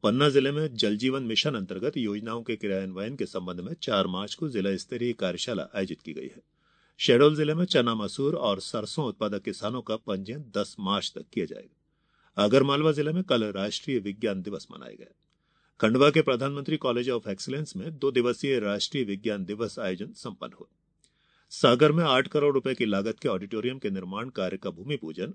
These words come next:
उप मुख्यमंत्री राजेंद्र शुक्ल ने किया। नगर पालिका मैहर द्वारा आज आयोजित मुख्यमंत्री कन्या विवाह योजना अंतर्गत सामूहिक विवाह कार्यक्रम में राज्य मंत्री राधा सिंह शामिल हुए।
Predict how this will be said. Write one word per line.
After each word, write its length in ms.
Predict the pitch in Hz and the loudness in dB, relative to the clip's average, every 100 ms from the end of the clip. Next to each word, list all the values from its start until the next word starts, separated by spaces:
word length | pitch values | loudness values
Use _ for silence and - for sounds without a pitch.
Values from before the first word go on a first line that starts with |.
| - | -6
उप 120 | 143 - | -8 -6
मुख्यमंत्री 600 | 117 - 107 95 - 76 - | -12 -8 -6 -6 -6 -12 -6
राजेंद्र 460 | 101 98 101 92 | -4 -2 -4 -6
शुक्ल 300 | 87 - - | -10 -10 -8
ने 100 | 80 | -12
किया। 220 | 76 - _ _ _ _ _ _ _ _ | -12 -20 _ _ _ _ _ _ _ _
नगर 300 | 101 117 151 | 2 8 8
पालिका 380 | 147 151 151 156 | 6 2 2 0
मैहर 320 | 131 107 160 | 0 0 0
द्वारा 300 | 110 87 85 | 0 -4 -4
आज 340 | 151 127 110 110 | -2 0 0 -2
आयोजित 460 | 113 104 107 123 | -2 -2 -2 -2
मुख्यमंत्री 600 | 120 110 - 127 117 131 | -4 -8 -4 -4 -2 -4
कन्या 380 | 135 117 110 131 | -2 -4 -4 -4
विवाह 320 | 104 101 120 | -4 -4 -2
योजना 340 | 139 110 98 92 | 0 0 0 -4
अंतर्गत 400 | 85 85 98 143 | -6 -6 -2 -2
सामूहिक 520 | 139 123 104 127 147 | -2 -2 -2 -2 -2
विवाह 260 | 113 107 110 | -4 -4 -4
कार्यक्रम 400 | 92 87 113 98 | -2 -4 -4 -4
में 180 | 160 | -4
राज्य 320 | 147 110 113 120 | -2 -2 -2 -6
मंत्री 340 | 110 113 123 | -6 -4 -2
राधा 280 | 107 101 123 | -2 -4 -6
सिंह 220 | - 87 | -10 -12
शामिल 300 | - - - | -10 -12 -12
हुए। 120 | - | -20